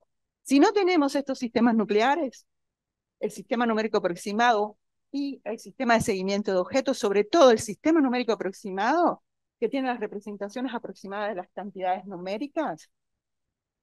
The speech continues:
eh, vamos probablemente a tener dificultades para aprender matemáticas. Eso es una hipótesis que está en una, un debate muy caliente en estos momentos, muy caliente.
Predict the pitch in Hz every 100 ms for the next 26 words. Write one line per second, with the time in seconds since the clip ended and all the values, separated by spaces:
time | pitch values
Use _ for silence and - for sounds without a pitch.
0 | _ - 247 247 240 247 247 240 - -
1 | 208 - - 359 392 - 320 330 330 320
2 | 359 349 285 285 311 311 285 349 240 370
3 | 311 - 262 208 185 175 165 143 - _
4 | _ _ _ _ _ _ _ - 359 370
5 | 269 330 302 320 359 427 415 285 - 226
6 | 311 330 - 247 240 247 330 359 370 -
7 | _ _ _ _ _ _ _ _ - 285
8 | 294 262 240 285 - 392 - 214 220 240
9 | 247 269 311 285 247 220 - _ - -
10 | 226 247 247 240 202 196 - 185 170 156
11 | - - - _ _ _ _ _ _ _
12 | 233 302 311 220 185 156 147